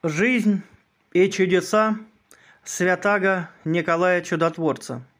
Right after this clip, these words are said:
архиепископа Мерликийского. Собрано из достоверных источников. Графом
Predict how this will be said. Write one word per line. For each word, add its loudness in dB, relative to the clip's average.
архиепископа 0
Мерликийского. 0
Собрано 2
из 0
достоверных 0
источников. -4
Графом 0